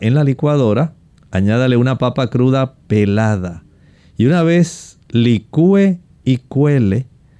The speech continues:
proceda a ingerir media taza de agua de papa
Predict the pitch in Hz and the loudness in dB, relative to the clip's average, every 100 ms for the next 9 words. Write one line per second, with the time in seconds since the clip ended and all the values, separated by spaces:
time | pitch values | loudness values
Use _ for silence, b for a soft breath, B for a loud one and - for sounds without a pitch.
0 | b b b 104 98 - 139 151 156 - | b b b -2 0 0 0 0 0 -2
1 | 110 117 123 156 135 104 113 151 b b | -2 0 2 2 2 2 0 -6 b b
2 | b b 98 107 135 147 156 147 143 117 | b b -4 -2 0 2 2 0 -2 -2
3 | 113 113 135 127 - 92 95 107 113 123 | -2 -2 -2 -4 -4 -4 -2 0 0 0
4 | 127 127 117 95 - 160 | 0 -2 -2 -4 -2 -4